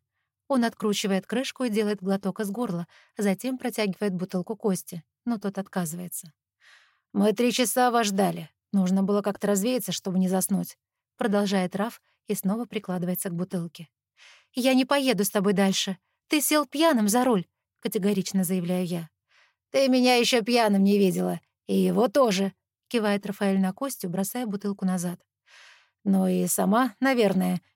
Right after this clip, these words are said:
не сок на теплоходе пила. Вон как стёкла сзади запотели. Кто из вас троих трезвая, так это Тихоня в красном сарафане с острым язычком. Шампанское мы пили. Таня очень мало, она не особо по спиртному». «Ну вот,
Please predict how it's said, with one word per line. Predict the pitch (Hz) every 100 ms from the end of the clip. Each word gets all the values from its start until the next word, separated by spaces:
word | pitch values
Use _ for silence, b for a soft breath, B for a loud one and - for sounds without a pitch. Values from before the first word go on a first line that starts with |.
| -
не | 247
сок | 247 254 208
на | 185
теплоходе | 202 202 202 220 185
пила. | 175 196 190 170 b b b b -
Вон | 220 254 240
как | 233
стёкла | - - 233 220
сзади | 202 214 196
запотели. | 190 202 208 220 196 180 - _ _ _ _
Кто | - 233
из | 233
вас | 247 240
троих | 247 233 196
трезвая, | 269 277 190 185
так | 202 208
это | 233 233
Тихоня | 247 - 254 226
в | 202
красном | 240 226 226
сарафане | 208 240 240 208 180 170 - _ _
с | -
острым | 208 - 185 185
язычком. | 190 220 - 190 170 _ _ _ b b b b
Шампанское | - 285 262 285 233 - 214
мы | 208
пили. | 208 220 202 185 - _ _ -
Таня | 302 233 180 _ -
очень | 285 294
мало, | 220 180 180
она | 196 240
не | 247
особо | 247 240 180
по | 202
спиртному». | - 208 - 190 175 175 _ _ _ -
«Ну | 190 202
вот, | 247 247 208 196